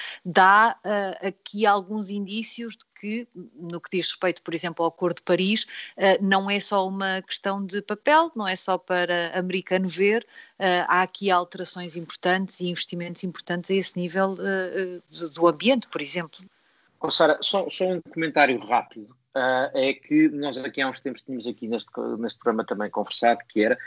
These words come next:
Speaker 2: ah, cuidado com o que se pede, porque se pode ter, isso pode ser um problema, ou seja, a Europa, que tinha o seu programa de Green Deal como sendo uma, uma, também uma, uma trajetória económica,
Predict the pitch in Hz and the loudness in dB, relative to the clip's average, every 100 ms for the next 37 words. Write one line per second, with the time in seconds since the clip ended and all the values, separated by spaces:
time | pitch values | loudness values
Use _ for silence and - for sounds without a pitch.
0 | - - - - 127 - 147 - 151 143 | -16 -16 -8 -2 -2 0 -2 2 4 6
1 | 139 - 135 - - 127 127 - 123 - | 4 2 -6 -6 -6 -2 -2 -2 -10 -10
2 | - 131 131 - 131 131 127 135 135 143 | -4 -4 -4 -4 -2 0 -2 -2 0 0
3 | 131 - 135 131 120 117 - 117 104 139 | -2 -2 0 4 4 2 -2 -4 -4 -2
4 | 147 135 139 117 107 - _ _ _ - | 2 4 4 2 -4 -16 _ _ _ -6
5 | 135 127 - 131 123 120 127 117 117 104 | -4 -4 -4 -4 -2 2 2 0 -4 -4
6 | 120 120 120 110 113 123 120 123 120 113 | -2 0 0 -2 -4 -2 0 -2 -2 -4
7 | - 127 113 113 117 113 117 123 117 - | -2 -2 -4 -2 0 0 -2 -6 -6 -4
8 | 117 117 113 - 123 113 110 113 117 117 | -4 -2 -4 -8 -12 -12 -6 -2 -2 2
9 | 117 113 110 110 107 120 - | 0 0 -4 -6 -6 -10 -12